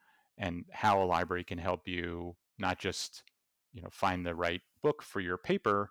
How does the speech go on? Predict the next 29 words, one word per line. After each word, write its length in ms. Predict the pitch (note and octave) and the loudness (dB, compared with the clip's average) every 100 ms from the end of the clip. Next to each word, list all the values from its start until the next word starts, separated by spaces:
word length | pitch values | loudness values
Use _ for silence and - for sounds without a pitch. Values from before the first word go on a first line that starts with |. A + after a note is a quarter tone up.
| - - _ _ | -8 -20 _ _
but 120 | G2+ - _ _ - | -12 -12 _ _ -8
also 640 | F2+ - F#2+ F#2 F#2 F#2+ _ F2+ | -6 -4 -2 0 -2 -8 _ -12
maybe 200 | F#2 F#2 | -8 -4
help 280 | G2 F#2+ | -2 -2
improve 320 | F#2+ - B2 A2+ | -2 -2 -2 2
the 100 | A#2+ | 4
writing 460 | D3 A2+ E2+ E2 - _ _ - _ _ _ | 4 4 0 -6 -14 _ _ -20 _ _ _
or 540 | F2+ F2+ F2+ E2+ F2 F2 _ | -4 0 2 0 -2 -6 _
help 260 | - G2+ G2 _ - | -4 -2 -2 _ -8
critique, 580 | A2+ - A#2+ G#2+ - - G#2+ | -6 -4 -2 -2 -2 -12 -8
record, 580 | F#2+ - A#2+ A2 G#2 - | -6 2 4 6 4 0
critique, 460 | G2 - G#2+ - | -6 -2 -2 0
and 120 | F#2+ | -2
improve 800 | F2 - A2 G2+ G2 F#2 - - - - _ - | -2 -6 -4 -2 -2 -4 -10 -16 -18 -20 _ -2
how 120 | G#2 | 0
you 140 | G2 | 0
present 360 | - G#2 A#2+ B2+ | -2 2 2 4
that 200 | F2+ E2 | 2 0
paper, 420 | F#2 F2 F#2 G2 _ _ _ _ _ _ - | -2 -2 -4 -8 _ _ _ _ _ _ -10
or, 560 | - F#2 F2+ F2+ F2+ - _ _ - | 0 2 4 2 0 -6 _ _ -6
uh, 180 | F2+ | -4
how 140 | - G#2 | 2 2
you 160 | G#2+ | 4
analyze 460 | G#2 A2 G#2+ G#2 G2+ | 4 4 4 2 2
the 100 | G#2 | 0
data 440 | A2+ C3+ F2 - - _ _ _ - | 2 4 2 -2 -10 _ _ _ -10
in 160 | F#2 E2+ | -8 -6
that 200 | E2 - | -8 -6
paper. 400 | F#2 - - | -6 -4 -8